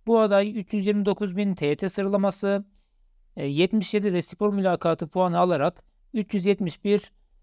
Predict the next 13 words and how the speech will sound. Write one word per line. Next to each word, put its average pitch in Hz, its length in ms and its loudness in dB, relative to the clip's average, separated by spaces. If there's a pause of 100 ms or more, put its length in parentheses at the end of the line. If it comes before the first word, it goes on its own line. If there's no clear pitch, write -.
(120)
e, 156 180 -2
A 190 280 4
D 175 140 0
P 160 140 -2
sırası 190 420 0
yakalamış 185 840 -2 (100)
durumda. 156 460 2 (220)
Bu 214 120 4
aday 180 300 2
kayıt 190 300 -2
hakkı 175 300 -4
kazanmış 160 400 -2
arkadaşlar. 127 600 -2